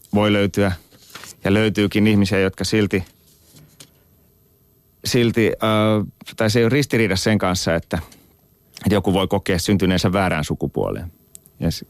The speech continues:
kuitenkin pääsääntöisesti on niin, että sukupuoli, sukupuolielimet, hormonitasot, identiteetti, su-, se-, seksuaalinen suuntautuminen ja krom-, su-, sukupuolikromosomit, niin ne ei,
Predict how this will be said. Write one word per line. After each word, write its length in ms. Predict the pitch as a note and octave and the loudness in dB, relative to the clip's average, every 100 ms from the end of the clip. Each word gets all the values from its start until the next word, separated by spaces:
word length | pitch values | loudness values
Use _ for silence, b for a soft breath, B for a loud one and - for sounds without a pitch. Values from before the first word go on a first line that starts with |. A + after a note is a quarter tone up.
| - | -6
kuitenkin 480 | - G#2+ G2 G2+ - - B B B B B B - | 0 2 2 0 -4 -8 B B B B B B -2
pääsääntöisesti 720 | B2+ A#2 G#2 F#2 F#2+ F2 F#2+ | 0 2 0 0 0 0 0
on 140 | F#2 | 2
niin, 220 | F2+ F2+ E2+ | 2 2 0
että 300 | - E2 D2+ - _ _ _ _ _ _ _ _ _ - | -2 -4 -4 -10 _ _ _ _ _ _ _ _ _ -12
sukupuoli, 840 | - G2+ A2 F2 G2 F#2 F#2 - - - - - _ _ _ _ B B B | -4 -2 0 0 0 2 0 -2 -10 -20 -20 -20 _ _ _ _ B B B
sukupuolielimet, 1000 | - A#2 G#2+ G#2 F#2+ F2 G#2 G#2 F2+ F2+ - _ F#2 | -2 0 2 2 2 0 2 2 2 -2 -8 _ -2
hormonitasot, 1000 | G2 F#2 F2+ E2+ E2 E2 E2 D#2+ - - - _ _ b b b - | 0 2 2 0 -2 -2 -2 -2 -4 -14 -20 _ _ b b b -2
identiteetti, 800 | G#2 G#2+ G2 F2 F#2 F2 E2+ - | 2 2 2 0 0 0 -2 -4
su-, 300 | F2 G#2+ - | -4 -4 -2
se-, 100 | A#2+ - | -2 0
seksuaalinen 420 | A#2+ - G#2 F#2+ | 0 0 0 0
suuntautuminen 760 | - A#2+ A2 G2 F#2 F2+ F2 F2+ | 2 2 2 2 0 0 0 0
ja 60 | |
krom-, 260 | - A2+ G#2+ - | 0 0 0 0
su-, 200 | A2+ - - | -2 -2 -4
sukupuolikromosomit, 1040 | A2+ G#2 G2+ F#2 A2+ G#2 F#2 E2+ D#2+ - B B B B | -2 0 0 0 0 2 0 0 -2 -6 B B B B
niin 120 | E2+ | 2
ne 80 | G#2 | 4
ei, 220 | G#2+ - | 4 0